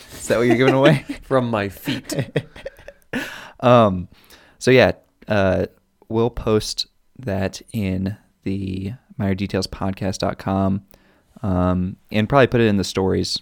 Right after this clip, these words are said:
Speaker 1: in our stories, so that you guys can swipe up and easily get to it.
Speaker 2: Yeah.
Speaker 1: Um, but yeah, look for that, 'cause you gotta get that free stuff, you know?
Speaker 2: Yeah, and we, we'd love to hear what you guys have to say, 'cause, you know, just like any other design project, this is an iterative process.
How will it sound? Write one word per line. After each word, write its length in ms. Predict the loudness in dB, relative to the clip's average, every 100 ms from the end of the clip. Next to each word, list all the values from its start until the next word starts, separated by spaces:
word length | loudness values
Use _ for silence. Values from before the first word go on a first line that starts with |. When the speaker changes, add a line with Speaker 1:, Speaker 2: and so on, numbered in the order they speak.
| -8
Speaker 1:
in 120 | -4 -4
our 80 |
stories, 420 | -2 -2 -2 -2 -4
so 120 | -4
that 100 | -2
you 140 | 0
guys 160 | -2 -4
can 100 | -8
swipe 260 | -6 -4 -4
up 180 | -4
and 100 | -4
easily 260 | -4 -6 -8
get 160 | -8 -6
to 140 | -6
it. 160 | -6 _ -8
Speaker 2:
Yeah. 340 | -4 -2 -4 -10 -6
Speaker 1:
Um, 380 | -2 -2 -4 -8 _ _ -10
but 140 | 4
yeah, 120 | 6
look 140 | 6 2
for 120 | 2
that, 300 | 2 0 -8
'cause 140 | -8
you 60 | -2
gotta 160 | -2
get 100 | -2
that 140 | -6 -6
free 140 | -8
stuff, 320 | -6 -8 -8
you 60 | -8
know? 80 | -6
Speaker 2:
Yeah, 360 | -4 -2 -2 -2
and 140 | -4
we, 240 | -4 -4 -6
we'd 360 | -12 -12 -8 -2
love 200 | -2 -2
to 100 | -6
hear 340 | -4 -2 -4
what 220 | -4 -6 -6
you 60 |
guys 200 | -6 -6
have 160 | -6 -8
to 100 | -10
say, 500 | -6 -4 -2 -4 -6
'cause, 300 | -8 -10 -12 -10
you 100 | -6
know, 340 | -6 -6 -10 _ _ _ _ _ _ -20 -16 -12
just 220 | -8 -6
like 140 | -6
any 180 | -4 -2
other 180 | -2 -2
design 360 | -4 -4 -6 -6
project, 320 | -6 -8 -8
this 220 | -8 -6
is 220 | -8 -8
an 180 | -10 -10 -8
iterative 460 | -4 -4 -4 -6
process. 600 | -6 -4 -4 -8 -10 -12